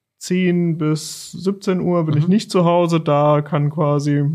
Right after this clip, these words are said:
Speaker 1: meine Wohnung ein Stück weit auskühlen und dann soll sie aber wieder aufheizen, damit ich am Abend nochmal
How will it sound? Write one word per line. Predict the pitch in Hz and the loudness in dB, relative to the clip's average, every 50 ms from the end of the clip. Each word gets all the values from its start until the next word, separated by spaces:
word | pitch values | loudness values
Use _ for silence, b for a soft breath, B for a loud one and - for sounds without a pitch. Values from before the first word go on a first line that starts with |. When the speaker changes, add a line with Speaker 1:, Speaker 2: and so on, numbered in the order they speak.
| 147 - - | -4 -6 -4
Speaker 1:
meine | 143 139 139 139 139 135 | -2 -2 0 0 -2 -2
Wohnung | 143 147 143 143 139 143 143 139 139 139 - - - | 0 0 0 0 0 0 -2 -2 -4 -4 -8 -10 -12
ein | 143 - | -14 -12
Stück | - - 147 - | -8 -8 -6 -4
weit | 143 135 - - | -4 -4 -4 -2
auskühlen | - 202 208 202 - - - 208 202 196 190 185 185 180 170 139 | 0 0 0 0 -2 -6 -4 -2 -2 0 0 0 0 0 -2 -2
und | 160 156 160 | -4 -2 0
dann | 151 147 147 147 147 143 | 0 2 2 2 2 0
soll | 147 143 147 147 139 | 0 0 0 0 0
sie | 147 151 | -2 -4
aber | 135 135 139 139 135 135 135 143 147 139 143 - _ _ - | -4 -4 -2 -2 -4 -4 -4 -8 -10 -14 -14 -16 _ _ -10
wieder | 156 151 147 143 143 139 | -6 -6 -4 -2 -2 -2
aufheizen, | - 147 151 147 - 151 151 156 156 143 143 139 - - 143 | -2 -2 -2 -4 -4 -6 -6 -2 -2 -2 -2 -2 -4 -6 -6
damit | 135 139 139 139 139 143 - | -4 -4 -6 -6 -10 -12 -14
ich | - - - | -14 -10 -8
am | 143 135 | -6 -4
Abend | - - 139 135 139 135 139 156 | -2 -2 0 0 0 -2 -4 -4
nochmal | 143 131 - - 135 135 131 131 131 143 | -6 -8 -6 -6 -6 -6 -6 -6 -8 -8